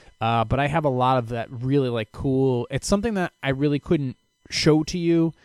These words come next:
in the, or in the original, uh, Spare Parts Studio because I didn't have the setup where the video I could show you some of the things I was looking at. And now that I do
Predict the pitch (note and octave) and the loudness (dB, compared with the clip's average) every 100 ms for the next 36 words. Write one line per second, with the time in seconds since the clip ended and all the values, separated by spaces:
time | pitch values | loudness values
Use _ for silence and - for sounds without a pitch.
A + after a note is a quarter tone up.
0 | _ _ - C3+ B2+ B2 - - C3 C3 | _ _ -6 -4 -4 -4 -6 -8 -4 -2
1 | A#2+ C3+ C3 C#3+ C#3 - C3 B2+ B2+ - | 0 0 0 -2 -6 -4 0 0 0 -4
2 | - - D3 - D3+ - D3+ D3+ D3+ C#3+ | -4 0 2 2 -2 0 2 2 2 0
3 | C3+ - E3 F3+ E3+ D3 D#3 D3 C#3+ D3 | -2 -2 -2 -2 -6 -6 -4 -2 -2 -2
4 | C#3 C3+ - B2+ B2+ A#2+ D3 C#3 C#3 C3 | 0 0 -2 -6 -4 -2 0 2 2 2
5 | B2 A#2+ C#3+ C#3 B2+ C#3+ B2 C#3 C3 A#2 | -2 -4 -2 -2 -2 -6 -8 -8 -6 -6
6 | A2 G#2 A#2 F3 E3+ E3 F#3 G#3 _ _ | -6 -4 -6 -4 -6 -4 -4 -6 _ _
7 | _ _ - C#3 D3 E3+ F#3 C#3+ A2 A#2+ | _ _ -4 0 4 4 4 4 0 0
8 | B2 D#3 G3+ | 6 8 6